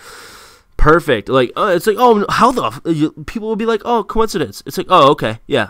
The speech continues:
All, all of that is a coincidence. Rose equals twenty-one, and again, juice equals twenty-one.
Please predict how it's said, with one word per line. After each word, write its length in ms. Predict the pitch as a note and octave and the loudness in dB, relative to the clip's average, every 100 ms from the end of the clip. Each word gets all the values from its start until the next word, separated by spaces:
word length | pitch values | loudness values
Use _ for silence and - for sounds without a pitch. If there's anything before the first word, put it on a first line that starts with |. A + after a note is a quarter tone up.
| _ | _
All, 180 | C3+ C#3+ | 0 2
all 280 | E3+ F#3+ F3+ | 4 6 4
of 120 | C3+ | 2
that 220 | A2 F#2 - | -2 -6 -8
is 160 | A2+ | -10
a 60 | A2 | -8
coincidence. 640 | - A2 F#2+ F#2+ F#2 - | -6 -6 -6 -12 -14 -6
Rose 380 | A2 C#3 D3 C3+ | 0 2 2 -2
equals 240 | C#3+ C#3 | -6 -10
twenty-one, 640 | - C3 C3+ C3+ C#3+ B2 - | -2 -2 0 0 0 -4 -8
and 120 | A2+ G#2+ | -10 -8
again, 280 | G2+ A2+ F#2+ | -6 -6 -6
juice 320 | G#2+ B2+ - | -8 -8 -8
equals 280 | - C#3 - | -10 -10 -6
twenty-one. 640 | C#3+ C#3 C#3 C#3+ C#3+ | -4 -2 0 0 -2